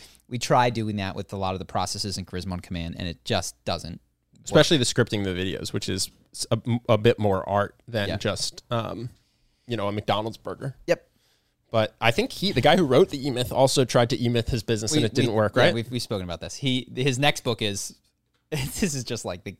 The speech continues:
Speaker 1: the game, uh, which is, it ends on this, like, thunderous,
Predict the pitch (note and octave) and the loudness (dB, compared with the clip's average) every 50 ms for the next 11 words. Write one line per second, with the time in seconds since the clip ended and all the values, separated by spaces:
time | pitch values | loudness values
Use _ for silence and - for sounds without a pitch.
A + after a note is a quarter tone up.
0 | _ A2 G#2+ G2+ F#2 G#2+ G2+ G#2 F#2 F2+ F#2+ A#2+ _ _ _ _ _ _ _ - | _ -14 -12 -6 -4 -2 -2 -2 -4 -6 -10 -12 _ _ _ _ _ _ _ -8
1 | - G#2+ G2 F#2+ F#2 D#2+ - - A2+ G#2+ F#2+ - G2+ F#2+ F#2 - - - - A#2+ | -4 -2 -2 -2 -2 -4 -6 -6 -8 -6 -4 -4 -6 -6 -6 -8 -10 -8 -8 -8
2 | G#2+ - B2 A#2+ A2 G#2+ G#2+ G#2+ G2+ F#2+ F#2 F#2 F#2 F2+ - F#2 F2+ G2 - - | -6 -4 -4 -4 -4 -4 -4 -4 -6 -6 -4 -6 -6 -6 -6 -6 -6 -8 -10 -10
3 | - - A2 G#2+ G2+ G2+ G2+ G2 G2 - - - | -6 -6 -4 -4 -4 -6 -6 -6 -6 -6 -6 -8